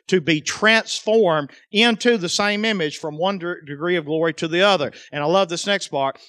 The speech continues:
"For this comes from the Lord, who is the Spirit." See, that's what happened in the new birth.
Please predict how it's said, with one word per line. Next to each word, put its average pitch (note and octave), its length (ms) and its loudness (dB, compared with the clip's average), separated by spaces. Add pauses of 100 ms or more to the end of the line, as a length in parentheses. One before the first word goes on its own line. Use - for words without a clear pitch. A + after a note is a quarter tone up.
(140)
"For F3 160 0
this G3+ 300 2
comes G3 420 -2
from F3 240 -2
the E3+ 100 2
Lord, F3+ 400 4 (260)
who G3 340 2
is F3 640 -2
the D#3 340 0 (140)
Spirit." F3 580 2 (1080)
See, F3+ 180 0
that's G3+ 240 4
what G3+ 160 2
happened F#3 400 2
in D#3+ 120 -4
the D#3+ 60 -8
new E3+ 160 -4
birth. D#3+ 360 0